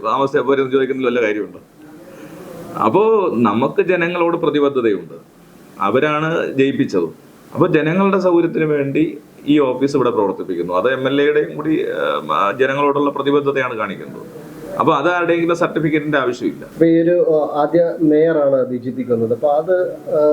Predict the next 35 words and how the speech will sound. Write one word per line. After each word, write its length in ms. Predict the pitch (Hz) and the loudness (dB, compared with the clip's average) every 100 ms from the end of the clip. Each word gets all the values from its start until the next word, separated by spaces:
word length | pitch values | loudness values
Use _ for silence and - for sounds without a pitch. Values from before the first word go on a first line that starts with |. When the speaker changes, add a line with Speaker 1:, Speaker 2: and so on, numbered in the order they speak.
| 151 | 4
Speaker 2:
ഒരു, 360 | 156 156 151 139 - - - - 143 | 4 2 2 -2 -10 -20 -20 -4 0
ആ, 420 | 135 135 131 131 - - - - | 2 4 2 0 -6 -16 -6 -2
കൗൺസിലർ 420 | 151 165 170 151 | 0 2 2 4
ഏതെങ്കിലും 480 | 151 147 156 156 160 | 2 2 2 2 2
തരത്തിൽ 460 | 147 139 - 131 131 135 | 0 0 -4 -6 -6 -2
അങ്ങനെ 240 | 135 139 | 2 4
അവരൊരു 300 | 139 143 143 | 4 2 2
അധികാരം 480 | 135 135 151 147 143 | 0 2 2 2 -2
കിട്ടിയതിന്റെ 500 | 139 143 139 135 139 | -4 -2 0 0 -2
ഒരു 220 | 131 131 - - | -2 -4 -8 -2
പ്രയോജനപ്പെടുത്തിയതായിട്ടോ 1080 | 127 131 139 139 139 135 120 135 127 123 117 | 2 4 4 2 2 -2 0 2 4 2 2
അല്ലെങ്കിൽ 260 | 120 123 120 | 0 0 2
ഏതെങ്കിലും 580 | 123 123 123 107 - - - - | 0 0 -6 -10 -16 -20 -8 0
അങ്ങനെ 180 | 147 | 2
ഒരു 80 | 139 | 2
തോന്നൽ 340 | 131 127 131 120 | 2 2 4 2
വന്നോ? 260 | 110 113 113 - 110 107 110 - - - | 2 0 -4 -6 -6 -6 -8 -16 -14 -2
Speaker 1:
അല്ല, 120 | 127 | 0
ആദ്യഘട്ടത്തിൽ 680 | 104 107 127 127 127 131 127 | 0 0 2 0 -2 -2 0
ആ 120 | 127 | 0
നിലയിലാണല്ലോ 580 | 127 127 123 120 120 113 | 0 2 0 0 0 0
ആ 20 | |
ചർച്ച 300 | 101 92 - | 0 -2 0
വരുന്നത്. 480 | 92 78 71 - 120 | 0 -2 -8 -12 -8
Speaker 2:
ഉം. 400 | 107 - - - | -8 -10 -12 -6
Speaker 1:
ഞാൻ 160 | 95 104 | -2 2
അതാണ് 300 | 104 113 120 | 2 2 0
ആദ്യം 340 | 120 113 120 | 0 0 0
മുതൽ 180 | 120 117 | 0 2
സൂചിപ്പിച്ചത്. 600 | 117 101 98 92 87 101 | 0 -2 -4 -2 2 4
ഏഴ് 320 | 92 90 113 | 4 2 0
വർഷം 520 | 127 113 - 131 120 | 0 -2 -6 -8 -4
കൊണ്ട് 220 | 120 117 | -2 0
ഇല്ലാത്ത 500 | 120 117 113 113 113 | 0 2 0 0 -2
ഒരു 400 | 117 104 107 117 | -2 0 0 0